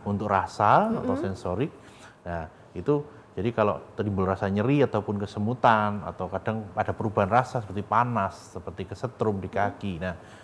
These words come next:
Speaker 1: a-, ada keluhan pinggang, ada keluhan kaki,
Speaker 2: Mm-mm.
Speaker 1: maka kita sudah mengarah pemikiran kita, "Oh, ini mestinya sarafnya yang kejepit."
Speaker 2: Mm-mm, mm-mm,
Speaker 1: Nah,
Speaker 2: mm-mm.
Speaker 1: itu kita buktikan dengan foto. Biasanya kita bantu dengan namanya M R I.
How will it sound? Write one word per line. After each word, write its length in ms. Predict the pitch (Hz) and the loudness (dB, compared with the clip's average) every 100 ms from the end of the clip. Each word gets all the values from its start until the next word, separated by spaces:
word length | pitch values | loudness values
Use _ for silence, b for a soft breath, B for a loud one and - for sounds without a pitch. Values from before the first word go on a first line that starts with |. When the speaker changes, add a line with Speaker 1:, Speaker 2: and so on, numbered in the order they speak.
| B B B - | B B B -10
Speaker 1:
a-, 400 | - 92 87 - - | -4 -4 -4 -4 0
ada 160 | 95 | 2
keluhan 320 | 104 117 120 123 | 2 6 6 6
pinggang, 580 | 143 131 139 165 196 - | 4 6 8 8 2 -2
ada 240 | 107 107 | -4 -2
keluhan 400 | 98 110 104 101 | -2 0 2 2
kaki, 560 | 135 135 - 113 107 101 | 0 0 0 -2 -2 -4
Speaker 2:
Mm-mm. 80 | 85 | -6
Speaker 1:
maka 480 | 85 127 135 B B B - - - - | 2 4 2 B B B -20 -20 -20 -12
kita 240 | 90 120 120 | 0 2 0
sudah 240 | - 98 | 0 0
mengarah 540 | 90 95 92 95 127 - - | 2 0 0 2 2 2 -4
pemikiran 460 | 104 98 92 98 92 | -2 0 2 2 2
kita, 340 | 101 - 123 | 0 2 2
"Oh, 240 | 95 110 110 | 4 2 2
ini 160 | 92 113 | 0 -2
mestinya 480 | 95 92 95 113 120 - - - - - | -2 -4 -2 -2 -4 -8 -20 -20 -20 -20
sarafnya 480 | - 101 101 - 107 | -4 4 4 4 -2
yang 160 | 92 87 82 | -2 -4 -6
kejepit." 400 | - 143 - - | -8 -8 -8 -10
Speaker 2:
Mm-mm, 240 | - - | -14 -12
mm-mm, 140 | - - | -8 -6
Speaker 1:
Nah, 120 | - - | -6 -6
Speaker 2:
mm-mm. 60 | - | -4
Speaker 1:
itu 80 | 113 | -2
kita 180 | 110 110 98 | 0 0 0
buktikan 480 | 87 - 95 123 107 | -4 -10 0 2 2
dengan 320 | 87 107 123 B B B B - | 0 0 0 B B B B -18
foto. 480 | - 92 - 107 85 - | -8 -2 4 4 4 -2
Biasanya 320 | 82 90 98 | -8 -2 0
kita 240 | 101 92 98 | 0 -2 -2
bantu 320 | 87 80 113 | -4 -4 -4
dengan 320 | 101 85 95 | -4 -4 -4
namanya 320 | 92 90 101 | -4 -4 -4
M 160 | 92 92 | -2 0
R 120 | 92 98 | 2 2
I. 20 | 87 | 2